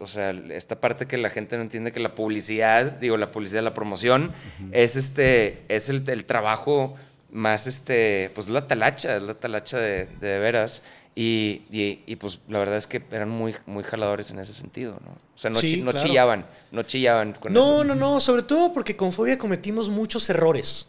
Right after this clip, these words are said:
Speaker 1: Ujú.
Speaker 3: ¿no? Porque te digo, era, era otra onda.
Speaker 1: Ujú.
Speaker 3: Era otro mundo, era otro México, era otra manera de hacer la música y todo. Eran otros medios de comunicación, sí era gacho ir a hacer promo, la verdad, así de... Ahora vamos a ir a un programa de televisión donde,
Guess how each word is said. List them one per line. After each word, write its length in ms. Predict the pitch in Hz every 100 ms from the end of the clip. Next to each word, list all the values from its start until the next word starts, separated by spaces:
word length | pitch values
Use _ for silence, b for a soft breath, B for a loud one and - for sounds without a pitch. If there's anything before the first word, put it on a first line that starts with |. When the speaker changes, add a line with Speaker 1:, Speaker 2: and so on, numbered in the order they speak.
| -
Speaker 1:
Ujú. 140 | 107 -
Speaker 3:
¿no? 280 | 139 185 220
Porque 240 | 220 -
te 140 | 233 240
digo, 220 | 254 269
era, 280 | 277 277 277
era 240 | 247 262 262
otra 340 | 262 254 247
onda. 340 | 202 190 110 - -
Speaker 1:
Ujú. 180 | 120 127 160 -
Speaker 3:
Era 260 | 226 240
otro 200 | 240 240
mundo, 380 | 202 196 202 196
era 100 | 208
otro 200 | 208 196
México, 460 | 165 170 170 175 180
era 120 | 180
otra 180 | 185 180
manera 340 | 151 151 165
de 40 |
hacer 180 | 147 170
la 120 | 160
música 420 | 151 156 156 156 131
y 40 |
todo. 480 | 135 156 156 160 156 B B B B
Eran 220 | 170 208
otros 240 | 208 208 185
medios 220 | 196 196
de 100 | 175
comunicación, 680 | 156 139 135 139 - 165 170
sí 140 | -
era 120 | 214 190
gacho 360 | 160 170 -
ir 80 | 147
a 20 | 220
hacer 260 | 196 170
promo, 320 | 175 160 214 180
la 120 | 160
verdad, 300 | 151 160 170
así 220 | 170 180
de... 240 | 175 170 143 B B B B B
Ahora 200 | 220 277
vamos 300 | 285 285 277
a 20 |
ir 100 | 262
a 40 | 247
un 120 | 254
programa 320 | 262 233 233
de 320 | 226 202 180
televisión 760 | 175 180 175 175 170 226 247 262
donde, 420 | 247 208 185 175